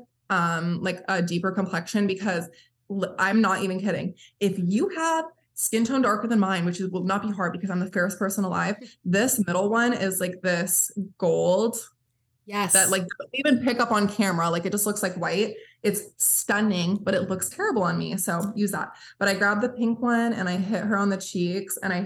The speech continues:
Speaker 1: feel like this is just, like, always the most insane transformation. Look at that color right there.
Speaker 2: Oh my God. I love it. I love it. Hers are just, like, otherworldly. She just has the colors and the undertones in hers. Like,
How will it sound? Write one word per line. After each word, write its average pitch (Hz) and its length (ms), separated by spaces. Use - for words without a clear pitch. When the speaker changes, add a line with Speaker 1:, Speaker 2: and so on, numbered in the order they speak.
Speaker 1:
feel 170 140
like 202 160
this 208 180
is 214 120
just, 208 180
like, 190 180
always 170 300
the 190 80
most - 320
insane 180 640
transformation. 170 840
Look 220 120
at 233 100
that 170 240
color 170 220
right 202 140
there. 180 360
Speaker 2:
Oh 240 280
my 233 140
God. 190 520
I 202 140
love 202 440
it. 151 320
I 214 180
love 196 260
it. 170 100
Hers 208 280
are 269 100
just, 277 220
like, 190 200
otherworldly. 160 720
She - 180
just 208 160
has 220 240
the 202 80
colors 208 480
and 214 100
the 190 80
undertones 190 480
in 214 80
hers. 233 320
Like, 175 300